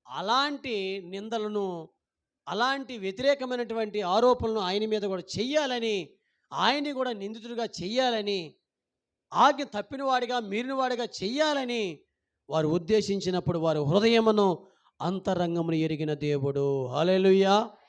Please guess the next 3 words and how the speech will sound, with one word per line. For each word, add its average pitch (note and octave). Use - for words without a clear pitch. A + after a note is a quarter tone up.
నీ E3+
యొక్క D#3+
హృదయములో A#3